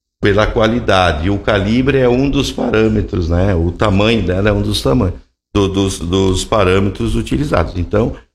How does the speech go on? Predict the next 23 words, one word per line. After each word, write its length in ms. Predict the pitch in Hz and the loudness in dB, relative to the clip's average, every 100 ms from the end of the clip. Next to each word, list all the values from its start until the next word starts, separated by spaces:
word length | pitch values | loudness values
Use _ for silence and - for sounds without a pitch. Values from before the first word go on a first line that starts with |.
| _ - | _ -2
houve 280 | 107 107 113 | 2 2 2
uma 200 | 120 110 | 0 0
perda 360 | - 104 104 | 0 0 2
muito 360 | 92 101 110 123 | 2 2 2 0
grande 220 | 107 98 | 0 2
na 100 | 101 | 0
cultura 380 | - 107 107 104 | -2 -4 -2 -2
da 160 | - - | -2 0
maçã, 460 | 151 - 156 185 - - _ _ _ - | -2 0 0 0 -4 -18 _ _ _ -2
nas 260 | 123 131 | 0 2
variedades 760 | 120 123 123 113 113 110 110 - | 2 2 2 2 0 0 -4 -6
precoces 760 | - 110 - 101 101 - 95 90 | -2 -2 0 2 2 2 0 2
da 140 | 95 | 2
uva, 500 | 95 113 135 170 170 - _ _ _ _ - | 2 0 -2 -4 -6 -12 _ _ _ _ -4
né? 280 | 90 95 135 - - | -2 -2 -4 -8 -2
Bastante, 840 | 92 - 90 87 - 90 87 98 - _ _ - | -2 0 0 0 -2 -4 -4 -6 -10 _ _ -10
eh, 160 | 87 92 | -6 -4
tivemos 580 | - 92 85 87 92 - | -2 0 2 2 0 -2
perdas, 640 | 98 95 120 127 143 85 | 0 2 2 0 -2 0
né? 320 | 90 110 - - _ - | 2 0 -2 -16 _ -2
E 100 | 107 | 0
principalmente 840 | 107 113 107 113 98 95 104 95 | 2 0 0 0 2 2 0 0
em, 260 | 98 98 98 | 0 0 -2